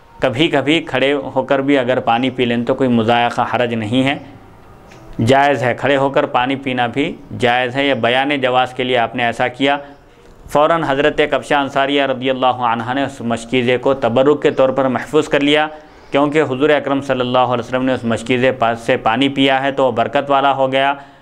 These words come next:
अब कोई और दूसरा उस मशकीज़े को मुँह ना लगाए, इसीलिए आपने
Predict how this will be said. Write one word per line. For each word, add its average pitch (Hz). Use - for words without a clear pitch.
अब 131
कोई 147
और 151
दूसरा 143
उस 143
मशकीज़े 127
को 127
मुँह 123
ना 139
लगाए, 123
इसीलिए 135
आपने 139